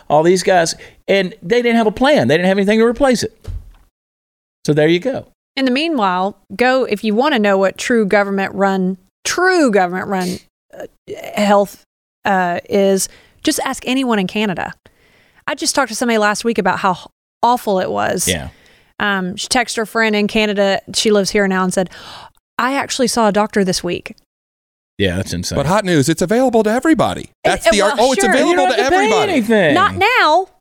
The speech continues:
Speaker 2: but down the road. So,
Speaker 1: See, I
Speaker 2: yeah,
Speaker 1: need,
Speaker 2: down the
Speaker 1: I,
Speaker 2: road, you'll eventually get a doctor.
Speaker 1: I'm driving in the studio today, and I'm like, "Oh, I've got, uh, such and such day off. I need to call the eye doctor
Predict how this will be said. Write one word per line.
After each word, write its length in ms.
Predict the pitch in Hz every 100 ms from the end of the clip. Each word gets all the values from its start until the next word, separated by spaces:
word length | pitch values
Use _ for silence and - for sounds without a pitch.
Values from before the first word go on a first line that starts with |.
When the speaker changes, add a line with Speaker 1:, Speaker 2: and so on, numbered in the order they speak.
| _ -
Speaker 2:
but 200 | 294 277
down 220 | 330 330
the 100 | 277
road. 640 | 285 330 285 226 214 208 - _ _ -
So, 160 | 220 285
Speaker 1:
See, 100 | 285
I 120 | 285
Speaker 2:
yeah, 100 | 233
Speaker 1:
need, 60 |
Speaker 2:
down 180 | 302 320 277
the 60 | 349
Speaker 1:
I, 80 | 349
Speaker 2:
road, 60 | 262
you'll 240 | 240 220
eventually 380 | 226 320 302 233
get 120 | 208
a 40 |
doctor. 400 | 202 202 - 113 233
Speaker 1:
I'm 80 | 285
driving 280 | 302 294
in 80 | 254
the 80 | 233
studio 380 | - 240 220 214
today, 260 | 190 247
and 80 | 226
I'm 80 | 196
like, 240 | 185 170 -
"Oh, 300 | 180 311 156 -
I've 200 | 208 269
got, 380 | 233 208 196 -
uh, 160 | 175
such 240 | 160 226 208
and 80 | 185
such 240 | 151 139
day 220 | 151 147
off. 200 | 156 147
I 60 | 190
need 140 | 277
to 80 | 165
call 260 | - 151 131
the 120 | -
eye 180 | 143 185
doctor 500 | 117 107 - 131